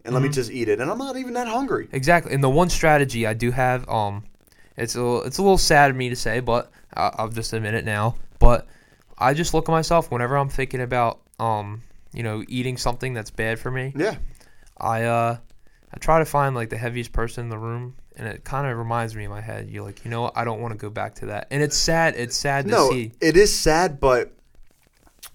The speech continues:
Speaker 1: I think you have to do what you have to do to motivate
Speaker 2: Yeah.
Speaker 1: yourself, you know? And if that's what you, you, you know, if you look at someone else and you sit there and go, "I don't wanna be like that." You know, I, I do that with some people. I see,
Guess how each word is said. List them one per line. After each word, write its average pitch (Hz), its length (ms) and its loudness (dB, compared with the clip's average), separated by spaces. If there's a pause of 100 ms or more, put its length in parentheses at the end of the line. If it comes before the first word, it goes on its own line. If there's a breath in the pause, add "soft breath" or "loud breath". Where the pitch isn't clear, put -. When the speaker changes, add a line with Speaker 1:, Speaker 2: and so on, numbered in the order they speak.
(520)
Speaker 1:
I 123 120 6
think 143 300 -2
you 139 60 6
have 127 100 4
to 117 80 -10
do 117 160 0
what 117 120 -2
you 120 80 2
have 107 120 0
to 95 100 -14
do 104 140 -4
to 104 80 -2
motivate 104 400 0
Speaker 2:
Yeah. 107 100 4
Speaker 1:
yourself, 98 420 -6
you 101 60 -8
know? 101 200 -2
And 120 140 -2
if 113 100 -4
that's 143 260 4
what 151 80 2
you, 147 100 -4
you, 156 460 -4 (100)
you 175 100 -4
know, 117 180 2
if 113 140 -2
you 185 100 -4
look 202 200 6
at - 60 -4
someone 165 280 2
else 190 220 0
and 120 100 -4
you 110 60 -4
sit 117 240 -2
there 113 140 0
and 104 80 -6
go, 101 260 0 (880)
"I - 120 -6
don't 147 100 -4
wanna - 200 -2
be 135 180 -2
like 95 240 -2
that." 87 260 -8 (680)
You 123 100 -4
know, - 100 8
I, 165 240 8
I - 100 6
do - 180 2
that - 100 8
with - 100 0
some 117 160 -2
people. 131 240 8
I 156 80 8
see, 180 380 2